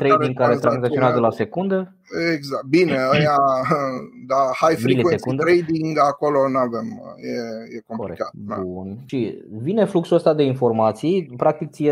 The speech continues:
Speaker 1: îți ia aproape full time, nu? Adică erau ore întregi în care făceai doar asta.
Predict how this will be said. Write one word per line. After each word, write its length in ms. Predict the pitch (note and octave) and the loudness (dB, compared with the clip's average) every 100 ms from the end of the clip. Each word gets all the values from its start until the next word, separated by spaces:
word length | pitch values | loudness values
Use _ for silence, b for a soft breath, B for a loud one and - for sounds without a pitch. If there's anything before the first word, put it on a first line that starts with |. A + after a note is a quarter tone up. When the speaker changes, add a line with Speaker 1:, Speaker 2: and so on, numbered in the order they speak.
| C#3+ | 0
Speaker 1:
îți 180 | A2+ A2+ | -6 2
ia 60 | F#3 | 2
aproape 540 | D#3 D#3 E3+ F3 F3 | 4 2 4 2 2
full 160 | F3+ G3+ | -2 0
time, 280 | G#3+ B3 A#2 | 2 2 0
nu? 200 | D3 F#3+ | -6 -6
Adică 280 | A2 A2+ A#2 | -8 -8 -4
erau 240 | B2 D3 | 0 2
ore 220 | D#3 F#3 | 2 2
întregi 340 | F3+ F3+ G3+ C3 | 2 0 -2 -2
în 60 | |
care 320 | A#2 A#2 A2+ B2+ | -6 -4 -6 -10
făceai 420 | _ A#2 A2+ C#3+ | _ -8 -4 -4
doar 220 | C#3 C#3+ | 0 0
asta. 340 | D3 A#2+ F2+ | 0 -2 -10